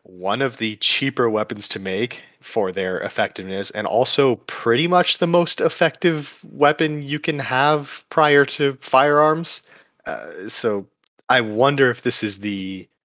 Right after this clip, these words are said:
influence of needing a story, and real life has this, and so I'm sure Calurnia does too, where there's something more noble and glorious about a sword or an axe or something exotic, like, uh, I use two knives or a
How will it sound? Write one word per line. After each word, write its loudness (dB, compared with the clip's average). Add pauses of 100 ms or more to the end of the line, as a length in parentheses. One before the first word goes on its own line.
(160)
influence -2
of -2
needing -6
a 0
story, 0
and -6 (320)
real 4
life 4
has 0
this, -2
and -10
so -6
I'm -10
sure -6
Calurnia -10
does -6
too, -8
where -6
there's -2
something -2
more 0 (300)
noble 4
and -2
glorious 0
about 0
a -4
sword 4
or 0
an -4
axe 0
or -2 (1400)
something -2
exotic, 2
like, -4
uh, 2
I -2
use -4
two 0
knives 2
or -2
a -10